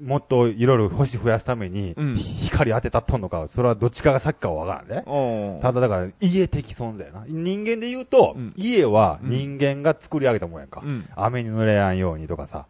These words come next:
Speaker 2: まあまあまあ。
Speaker 1: 住むようにっていうことを考えると、その、その考え方で言うと、
Speaker 2: うん。
Speaker 1: 地球の方が偉いよね。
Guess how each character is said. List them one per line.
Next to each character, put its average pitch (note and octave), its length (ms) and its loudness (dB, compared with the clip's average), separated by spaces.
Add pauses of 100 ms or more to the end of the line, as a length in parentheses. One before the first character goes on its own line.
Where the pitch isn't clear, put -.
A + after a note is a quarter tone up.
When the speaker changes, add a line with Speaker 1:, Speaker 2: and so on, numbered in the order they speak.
(100)
Speaker 2:
ま D#3 120 -2
あ C#3+ 60 0
ま C3 120 -2
あ A#2 60 -2
ま G2+ 100 -6
あ。 F#2+ 40 -6
Speaker 1:
住 B2 140 0
む A#2+ 140 0
よ D3 140 6
う - 20 0
に A#2 60 -8
っ G#2 40 -10
て C3 100 -2
い - 20 4
う - 20 4
こ C3 60 0
と C3 80 2
を - 20 0
考 D#3+ 240 -2
え D#3+ 80 4
る D#3 80 -2
と、 D3 220 6
そ A3+ 120 2
の、 A#3 140 -2
そ - 540 -6
の B3 180 -2
考 A3 260 -2
え A3 60 6
方 G3 160 2
で F#3+ 120 0
言 G3 80 2
う F#3+ 40 -4
と、 F#3 300 10
Speaker 2:
う E3+ 40 -2
ん。 C#3 140 -2
Speaker 1:
地 - 160 -14
球 F3+ 260 0
の G3 120 2
方 D#3 60 2
が F#2+ 100 -2
偉 F#2 220 0
い - 20 -10
よ C#2 80 -16
ね。 F#3 240 2